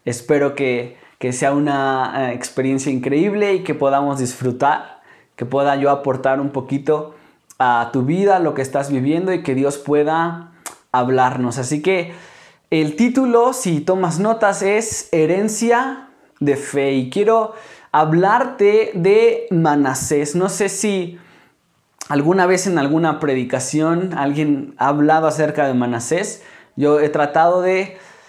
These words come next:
de hacer algo de memoria, pero creo que es algo un poquito, am, no tan común, ¿no? El, el, el tema de Manasés. Y quiero empezar con un poquito de historia.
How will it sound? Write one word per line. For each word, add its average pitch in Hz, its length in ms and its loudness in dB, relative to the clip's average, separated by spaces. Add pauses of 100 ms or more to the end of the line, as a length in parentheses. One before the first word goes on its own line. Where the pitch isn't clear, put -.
(160)
de 165 760 0 (120)
hacer 160 360 0
algo 160 380 2
de 175 60 4
memoria, 185 560 2
pero 165 220 0
creo 170 180 0
que 175 220 0
es 170 260 -6
algo 160 340 -2
un 165 120 -2
poquito, 165 520 -2 (680)
am, 123 520 2
no 160 180 0
tan 160 200 0
común, 127 500 -2
¿no? 156 320 -6 (280)
El, 123 220 -4
el, 120 280 -4
el 127 240 -4
tema 143 300 0
de 127 100 0
Manasés. 123 560 -2
Y 165 100 -4
quiero 233 320 2 (280)
empezar 185 580 0
con 202 160 2
un 202 160 0
poquito 175 460 0
de 151 220 0
historia. 135 880 -2